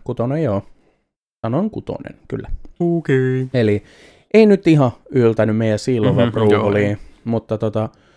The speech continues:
Speaker 1: nää oli siis oikeastaan aika halpoja, kun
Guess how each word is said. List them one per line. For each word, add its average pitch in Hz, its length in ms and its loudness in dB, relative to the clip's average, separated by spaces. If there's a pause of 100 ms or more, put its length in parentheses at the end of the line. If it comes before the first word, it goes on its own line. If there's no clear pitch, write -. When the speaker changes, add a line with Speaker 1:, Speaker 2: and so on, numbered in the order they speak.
(1000)
Speaker 1:
nää 262 240 8
oli 180 260 4
siis 127 200 -4
oikeastaan 180 380 0
aika 151 100 -4 (100)
halpoja, 113 420 2 (400)
kun 120 320 2